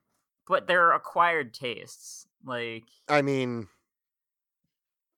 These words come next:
Speaker 2: I've been called an
Speaker 1: some
Speaker 2: acquired
Speaker 1: people just
Speaker 2: taste, so
Speaker 1: pick
Speaker 2: I
Speaker 1: it up
Speaker 2: get it.
Speaker 1: faster than other people, like
Speaker 2: I mean, that is fair. Like, uh, uh, if you're familiar with that, uh, uh,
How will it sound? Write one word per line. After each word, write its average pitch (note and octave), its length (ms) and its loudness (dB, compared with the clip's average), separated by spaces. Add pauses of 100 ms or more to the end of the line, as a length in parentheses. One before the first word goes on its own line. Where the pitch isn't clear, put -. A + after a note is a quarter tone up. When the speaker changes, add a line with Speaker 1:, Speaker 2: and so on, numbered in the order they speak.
(920)
Speaker 2:
I've F3 220 6
been C#3 140 -4
called G#2 240 -2
an G2 140 -12
Speaker 1:
some F3+ 160 0
Speaker 2:
acquired F2+ 140 -2
Speaker 1:
people B2+ 160 -2
just F#2+ 100 -2
Speaker 2:
taste, G2 180 -8
so E3 60 -2
Speaker 1:
pick A2 100 -2
Speaker 2:
I G#2 60 -2
Speaker 1:
it D3 60 0
up C#3+ 120 2
Speaker 2:
get F2+ 80 -8
it. - 60 -16 (120)
Speaker 1:
faster B2+ 480 -6
than B2 160 -8
other A#2 260 -2
people, - 520 -16 (160)
like A#2+ 460 -10 (2250)
Speaker 2:
I A#3 160 6
mean, B3 220 -2
that A#3 160 2
is A3+ 220 0
fair. A#2+ 440 2
Like, C3 400 0
uh, C3+ 60 -6
uh, B2 460 0
if C3+ 160 -4
you're D3 100 -4
familiar C#3+ 380 -6
with C3+ 160 -4
that, A#2 260 0
uh, A2 300 -4
uh, G2+ 180 -6